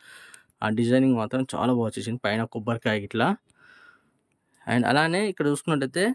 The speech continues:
ఐ పెయింటింగ్ కూడా చాలా చాలా బాగా వచ్చేసింది. And మనకు మూసి కూడా చూసుకున్నట్టయితే మనకు లెఫ్ట్ సైడ్న ఈ గణేశుని హైట్ కూడా వచ్చేసి మనకు ఒక సెవెన్ ఫీట్స్ గణేశుడి.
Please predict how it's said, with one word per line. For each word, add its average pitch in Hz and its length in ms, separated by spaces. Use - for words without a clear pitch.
ఐ 123 160
పెయింటింగ్ 135 440
కూడా 127 200
చాలా 117 220
చాలా 113 200
బాగా 107 200
వచ్చేసింది. 117 460
And 131 160
మనకు 120 280
మూసి 143 320
కూడా 156 160
చూసుకున్నట్టయితే 139 460
మనకు 151 340
లెఫ్ట్ 120 440
సైడ్న 120 360
ఈ 220 120
గణేశుని 233 380
హైట్ 214 180
కూడా 202 180
వచ్చేసి 185 280
మనకు 180 280
ఒక 170 140
సెవెన్ 165 340
ఫీట్స్ 151 380
గణేశుడి. 131 380